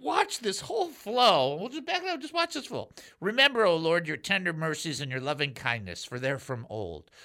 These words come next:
Do not remember the sins of my youth, nor my transgressions. According to your mercy, remember me, for your goodness' sake, O Lord. Good and upright is the Lord. Therefore, he teaches sinners in the way.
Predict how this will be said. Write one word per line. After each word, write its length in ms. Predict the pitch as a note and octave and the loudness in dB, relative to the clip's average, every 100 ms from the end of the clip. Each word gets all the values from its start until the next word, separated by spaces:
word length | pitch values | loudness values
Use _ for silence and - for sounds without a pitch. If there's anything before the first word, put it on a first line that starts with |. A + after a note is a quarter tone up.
| - | -16
Do 100 | A#2 | -12
not 380 | A#2 G3 E4+ - | 4 8 8 6
remember 560 | D3 C#3+ C#3+ D3 F3+ E3+ | -4 0 0 2 2 2
the 140 | D3+ | -2
sins 480 | - - C4 C4 A3 | -2 0 0 0 -4
of 100 | G#3+ | -2
my 160 | G3+ | 2
youth, 300 | F#3 E3 C#3 | 2 2 -4
nor 200 | - G4 D#4+ | -2 -2 0
my 160 | G#3+ | 0
transgressions. 920 | - F#3 D3+ B2+ C3+ A2 - F2+ A2+ - - | -2 -4 -6 -4 -4 -4 -4 -12 -16 -20 -16
According 500 | - - D#3 D#3+ E3 | -14 -4 0 2 2
to 80 | D#3 | 0
your 180 | D#3+ F3 | -4 -2
mercy, 600 | B3 D#4+ - F3+ D#3+ E3 - | 2 4 4 2 2 0 -10
remember 580 | A#2+ - A#2 A#2+ A2+ | -12 -10 -8 -6 -6
me, 400 | A#2+ A#2+ G#2+ F2+ - - | -4 -4 -4 -6 -14 -20
for 200 | - D3+ | -6 -2
your 200 | D3 C#3+ | 0 0
goodness' 480 | B2 E2+ F#3 E3+ E3 | -2 0 0 0 -6
sake, 420 | - - G#2 F#2+ | -6 -8 -10 -10
O 120 | G#2 G2 | -10 -8
Lord. 400 | F#2 G2 G#2 G2+ - - - - | -8 -8 -8 -12 -20 -20 -12 4
Good 200 | F#3 G#3+ | 6 6
and 160 | F#3 | 4
upright 500 | F3 G3 G3 F3 F3+ - | 4 2 4 4 4 2
is 200 | D#3 D3+ | -6 -4
the 80 | |
Lord. 360 | D3+ D3 C#3 A#2 | -4 0 2 2
Therefore, 360 | C#3+ G#3+ - D#3+ | 2 2 2 -2
he 120 | D#3 | -2
teaches 440 | - G3 F3 F#3 | -4 -6 -6 -6
sinners 360 | - A3+ C4+ B3 | -4 -4 -4 -4
in 80 | C4+ | -4
the 80 | |
way. 460 | C4+ D4+ D#4 G3+ - | -2 0 -2 -4 -12